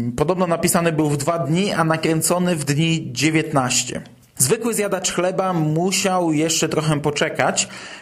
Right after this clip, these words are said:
by zapoznać się z tą produkcją, ale trzeba przyznać, że stosunkowo szybko przeszła ona drogę od festiwali do wydania na płytach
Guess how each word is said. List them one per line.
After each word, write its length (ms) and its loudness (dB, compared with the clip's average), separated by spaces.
by 100 2
zapoznać 480 0
się 120 2
z 60 -2
tą 120 2
produkcją, 540 0
ale 260 2
trzeba 360 2
przyznać, 600 2
że 480 0
stosunkowo 840 2
szybko 640 2
przeszła 560 2
ona 200 2
drogę 560 2
od 240 0
festiwali 840 0
do 380 -2
wydania 360 2
na 120 2
płytach 600 -2